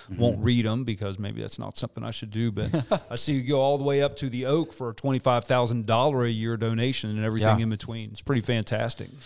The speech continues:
Speaker 1: Yeah, we have such great community support. It's really amazing how people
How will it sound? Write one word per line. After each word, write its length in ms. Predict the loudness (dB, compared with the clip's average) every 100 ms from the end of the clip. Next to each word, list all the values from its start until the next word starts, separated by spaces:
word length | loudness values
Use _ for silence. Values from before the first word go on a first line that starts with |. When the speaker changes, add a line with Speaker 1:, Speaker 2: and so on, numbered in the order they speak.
| -20 -20 _ 2
Speaker 1:
Yeah, 120 | 4
we 180 | 6 4
have 220 | 4 2
such 320 | 0 -2 -2 0
great 400 | 0 0 -4 -8
community 380 | -2 -2 0
support. 400 | -2 -2 -4 0
It's 240 | 0 0 2
really 280 | 2 2 0
amazing 440 | -4 -6 -6 -2
how 300 | 0 0 0 0
people 680 | 0 2 2 2 -2 _